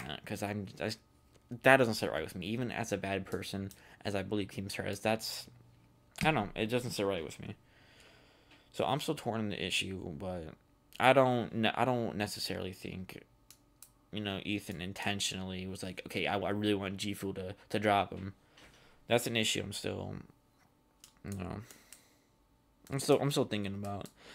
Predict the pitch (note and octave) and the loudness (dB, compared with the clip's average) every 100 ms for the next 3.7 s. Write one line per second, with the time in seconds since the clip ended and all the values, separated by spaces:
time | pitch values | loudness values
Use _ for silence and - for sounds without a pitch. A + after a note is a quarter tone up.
0 | - - - B2+ D3 D#3 B2 B2 A#2+ E2+ | -20 -14 -2 4 4 4 2 0 0 -2
1 | G#2 A2 G2 G2+ G#2 G2+ F#2+ G2 A2 G2 | -2 -2 -2 -4 -6 -6 -6 -6 -4 -4
2 | G2+ - G2+ G2+ G#2 - A2+ - C3 - | -4 -4 -4 -4 -8 -6 0 2 2 0
3 | D#3 E3+ E3+ C#3+ A2 G#2 A2+ | 0 0 0 2 2 2 0